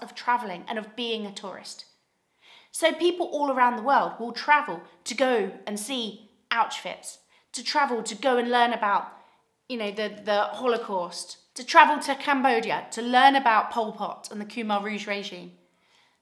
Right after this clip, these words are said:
There are examples of this all over the world, and these are dark exhibitions. Whilst we might not walk around there smiling because we're happy,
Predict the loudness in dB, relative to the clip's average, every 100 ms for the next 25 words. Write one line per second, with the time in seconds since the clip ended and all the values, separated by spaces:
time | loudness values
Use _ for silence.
0 | _ 6 10 12 10 8 2 0 4 4
1 | 2 -8 -10 -12 -14 -14 -14 -6 -2 0
2 | 0 -2 -8 -2 0 0 -4 -16 -20 _
3 | _ _ -12 -6 -2 -2 -4 -4 2 2
4 | 2 -6 -14 -14 -12 -10 -10 -12 -16 -20
5 | -20 _ _ _ _ _ 4 4 4 2
6 | 4 4 2 -4 -4 -4 -2 2 2 2
7 | 0 -2 -2 4 4 4 0 -6 -8 -10
8 | -6 -6 -6 -12 -18 -6 -4 -2 -4 -6
9 | -8 -8 -8